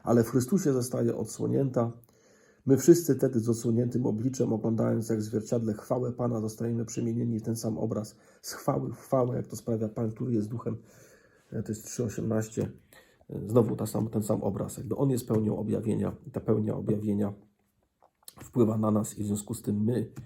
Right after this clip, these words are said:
e, m-, my coś możemy wchłonąć, my możemy coś przyjąć, zaabsorbować, możemy stać się inni. Właśnie dlatego, że pełnią objawienia jest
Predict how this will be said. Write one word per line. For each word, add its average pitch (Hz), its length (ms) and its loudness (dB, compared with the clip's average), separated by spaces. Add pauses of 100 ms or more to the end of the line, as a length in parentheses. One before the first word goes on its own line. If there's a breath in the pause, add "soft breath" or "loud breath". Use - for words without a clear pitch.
(480 loud breath)
e, - 40 -6 (480)
m-, 117 140 4
my 117 300 6
coś 117 220 0
możemy 107 320 0
wchłonąć, - 540 2
my 113 140 0
możemy 110 380 0
coś - 260 -8
przyjąć, 107 460 -4
zaabsorbować, 104 880 -2 (500 loud breath)
możemy 107 280 4
stać - 260 -4
się - 100 -2
inni. 107 280 -6
Właśnie 107 240 -6
dlatego, 104 400 -6 (540 loud breath)
że 104 120 -6
pełnią 107 380 -2
objawienia 101 520 -6
jest 98 360 -8